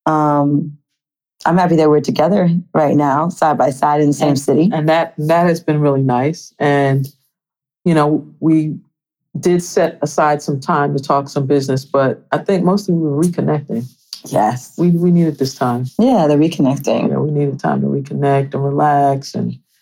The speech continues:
Speaker 2: rejuvenate. And, um,
Speaker 1: Yeah.
Speaker 2: but, you know, we do have some, some plans that we're, you know, putting together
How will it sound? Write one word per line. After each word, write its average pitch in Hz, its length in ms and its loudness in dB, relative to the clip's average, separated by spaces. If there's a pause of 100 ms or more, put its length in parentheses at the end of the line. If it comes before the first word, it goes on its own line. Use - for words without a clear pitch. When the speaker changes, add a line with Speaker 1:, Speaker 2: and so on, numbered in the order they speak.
(400)
Speaker 2:
rejuvenate. 135 920 0
And, 120 220 -6 (1200)
um, - 640 -4 (240)
Speaker 1:
Yeah. 156 460 2 (300)
Speaker 2:
but, 147 320 0
you 190 80 2
know, 160 200 2
we 170 160 0
do 202 200 2
have 180 200 2
some, 175 280 0
some 170 220 -2
plans 147 680 -2 (1000)
that 156 200 0
we're, 151 540 0 (160)
you 165 100 0
know, 151 280 -4 (360)
putting 180 200 0
together 151 600 0